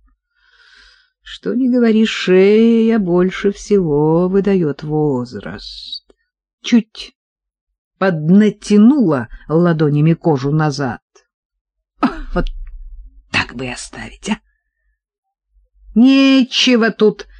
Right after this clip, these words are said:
разглядывать да подтягивать", сказала Маргарита Антоновна.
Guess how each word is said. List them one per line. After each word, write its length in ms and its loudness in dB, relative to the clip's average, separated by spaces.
разглядывать 1300 2
да 100 0
подтягивать", 1300 -2
сказала 400 -4
Маргарита 540 -4
Антоновна. 600 -6